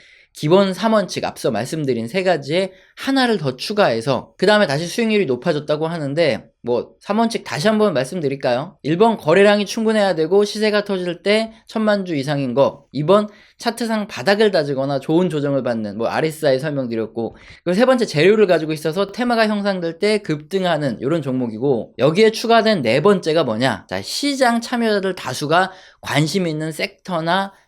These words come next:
요 시장 상황일 것, 요거에 부합하는지 요 네 가지가 핵심이라는 거죠. 이런 식으로 해서 거의 한 칠십억 이상 이런 수익을 딱 벌게 되는데, 그리고 매매를 하다가 유목민 작가는 이천이십 년에 코로나를 겪으면서 또 다른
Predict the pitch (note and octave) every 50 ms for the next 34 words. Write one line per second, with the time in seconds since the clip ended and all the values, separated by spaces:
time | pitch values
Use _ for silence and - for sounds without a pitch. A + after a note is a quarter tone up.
0 | _ - G#2+ C3 C3+ C3+ - - F3+ F#3+ F#3 F#3 F3+ F3+ G3+ G#3+ G#3+ G#3 G3 E3
1 | C3 A2+ - - B2 A2+ G2+ - - _ _ _ _ - A#2 C#3 E3 F#3+ G3 F#3+
2 | F#3+ - D#3 D3+ D#3+ D#3 - D3+ D#3+ D3 C3+ A#2+ A2+ A#2 A#2+ A2+ G2 - _ _
3 | _ _ - D3+ F3 F3+ C3+ B2 B2+ D3 D#3+ G3 G3+ F#3 E3+ E3 F3 F#3+ G3+ G3
4 | - G#3 F#3 D#3 C3 A#2+ G#2+ G#2 G#2 G2+ F#2 - - - - - C3 E3 G3 G3+
5 | G3 G#3+ G3 F#3 F#3 F3+ F3+ F3 E3+ F3 F#3 D#3+ C#3 C#3 C#3+ D3 D3 D3 C#3+ -
6 | G#3 G3 - G3 F3+ D#3+ C#3+ B2+ - C#3+ A#2+ G#2+ F#2 - _ - A2 A2 A#2 A2+
7 | - E3+ E3 D#3+ D3 C#3+ C3+ C3 C3 C3+ B2 - - A#2+ A2+ A#2+ C3 B2+ A2+ A2+
8 | G#2 G#2 G#2 A2+ D3 D#3 C3+ G#2 - - _ - F#3+ G3+ G#3+ G#3 G#3 F#3+ D#3+ A#2
9 | G2 - A#2+ C#3+ E3+ G3 G#3 G3+ G3+ G#3 G#3 G3 F#3+ F#3 F3+ D3+ C#3 D3+ F3 F#3
10 | F#3 F#3 - - D#3 - - - D#3+ D#3 E3+ G3 F#3+ C#3+ A2+ B2+ D3+ D3 - A3+
11 | G#3+ G3 E3 E3+ F#3 F3+ F3 F3 F3 F3 F3 - - D#4+ D#4 D4+ D4 C#4 B3+ A#3+
12 | G#3 F#3+ F3 - - D3 D3 D3 D#3+ E3+ E3+ _ _ - D4 D#4 D#4+ D#4 D4+ C#4+
13 | C#4 C4+ C4+ C4 C4 C4